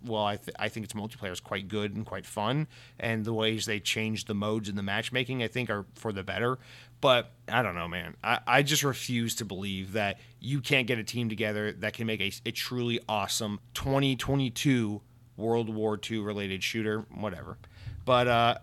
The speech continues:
I, I, listen, I know people are tired of World War Two, but again, it's like, it's 'cause you gotta show 'em that, that they want World War Two. I didn't want another fucking Modern Warfare game in twenty nineteen. I thought the idea of rebooting Modern Warfare Two, Mo-, Modern Warfare twenty nineteen was dumb.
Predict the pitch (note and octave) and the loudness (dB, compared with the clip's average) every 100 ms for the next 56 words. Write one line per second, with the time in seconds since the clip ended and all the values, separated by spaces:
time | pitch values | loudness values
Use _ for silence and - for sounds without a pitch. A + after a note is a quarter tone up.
0 | - C#3+ C3 C#3 D3+ E3 C3+ B2 D3 D#3 | 2 4 6 6 6 4 6 6 8 6
1 | C3 A2 A2+ G#2+ A2+ G#2 G#2 G#2 G2+ G2 | 6 2 0 2 2 2 0 0 -2 -4
2 | A2+ G2+ G2 A2+ - B2 D3+ A#2 G#2+ - | -2 -2 0 0 0 4 4 4 2 0
3 | G#2+ - - - - - - - C#3 C3 | 0 -2 -14 -20 -20 -12 -4 0 2 6
4 | C#3+ B2+ - - A#2+ D3 E3 G2+ F2 - | 8 8 8 8 8 10 10 8 2 -8
5 | - - - - - B2+ - B2 A#2+ A2+ | -18 -20 -20 -2 6 6 6 4 4 4
6 | - B2+ B2+ A2 A#2 G#2+ A2+ A2 G2+ - | 2 0 2 4 2 2 -2 -2 -4 -4
7 | G2 - - - A#2+ G#3+ F#3+ D#3 C3+ C3+ | -6 -8 -16 2 4 4 6 6 6 4
8 | B2 - C3+ B2+ C3 A#2 G#2+ G#2+ G#2+ A2 | 4 4 4 4 4 2 2 -2 -2 -2
9 | G#2 A2 G#2+ A2 G#2+ G#2+ B2+ D#3 G#3 - | 0 0 0 0 0 0 2 2 2 -4
10 | - - D3 G#3 G3 F#3+ E3+ E3 A#2 B2 | -20 0 6 8 8 8 8 6 6 2
11 | D#3 D3 D3+ D3 C3+ C#3 C3+ C#3 C3 - | 4 8 8 8 8 8 6 4 0 -2
12 | - - A#2 A#2+ C3 C3+ C3+ D3 C#3+ C#3+ | -4 -6 -6 -2 -2 0 4 6 8 8
13 | E3 D#3+ D3+ B2 C#3+ C3+ B2+ C3 A#2 G2 | 8 6 4 0 2 2 2 0 0 4
14 | C#3 C#3 F#2 | 6 6 2